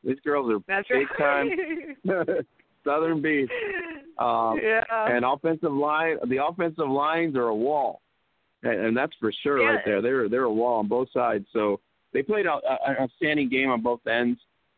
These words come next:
Speaker 1: Uh, I think defensively it was a really good defensive game for both teams, a real big test for both teams, and the score reflects that. Offensively, I don't think they got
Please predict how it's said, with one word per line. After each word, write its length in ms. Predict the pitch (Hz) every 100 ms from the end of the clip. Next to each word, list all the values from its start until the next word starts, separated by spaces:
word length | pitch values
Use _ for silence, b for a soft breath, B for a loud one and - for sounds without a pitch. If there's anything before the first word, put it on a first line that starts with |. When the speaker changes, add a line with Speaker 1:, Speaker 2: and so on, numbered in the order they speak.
| -
Speaker 1:
Uh, 180 | 110 107
I 120 | 117 -
think 220 | 135 123
defensively 580 | 123 127 123 127 123 120
it 40 |
was 100 | 107
a 60 | 107
really 340 | 101 117 117
good 160 | 107 107
defensive 500 | - 113 107 107 98
game 220 | 107 107
for 100 | -
both 240 | 92 107 101 -
teams, 320 | 107 104 104 - _ _
a 60 | 104
real 180 | 110 120
big 240 | 110 107 - -
test 240 | 117 131 - - _ _
for 100 | 131
both 240 | 120 127 123
teams, 300 | 131 123 123 - _ _ _
and 160 | 107 107
the 60 | 104
score 320 | - 120 120
reflects 460 | 110 107 - 113 -
that. 180 | - - - _ _ -
Offensively, 600 | - - 139 147 131 127
I 40 | 113
don't 220 | 113 104
think 180 | 113 104
they 100 | 98
got 360 | 101 110 107